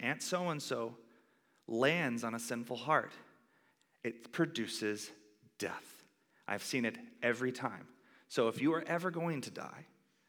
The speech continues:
please put your affairs in order. Save the few, fur-, further generations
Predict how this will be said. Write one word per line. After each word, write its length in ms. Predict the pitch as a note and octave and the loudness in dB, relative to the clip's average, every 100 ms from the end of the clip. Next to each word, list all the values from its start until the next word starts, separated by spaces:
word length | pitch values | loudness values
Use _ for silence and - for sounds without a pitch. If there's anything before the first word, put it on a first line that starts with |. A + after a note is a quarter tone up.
| _ _ | _ _
please 360 | - A3+ E3 A2 | -2 2 2 0
put 260 | - A#2 | -6 -4
your 100 | B2+ | -4
affairs 400 | A#2 - - G2 | -4 -4 -4 -4
in 80 | A2+ D3 | -6 -8
order. 240 | - - - - - - - - - | -8 -10 -16 -20 -20 -20 -20 -20 -6
Save 520 | - G3 G3 D#3+ - | 0 6 8 6 4
the 80 | C#3 | 0
few, 360 | - - F#3 | 0 -4 0
fur-, 220 | E3 - E3+ | 0 0 -2
further 280 | E3 E3 | 2 4
generations 840 | D#3+ D3+ D3 C#3+ E3 B2+ G2 - | 4 6 8 6 4 0 -6 -10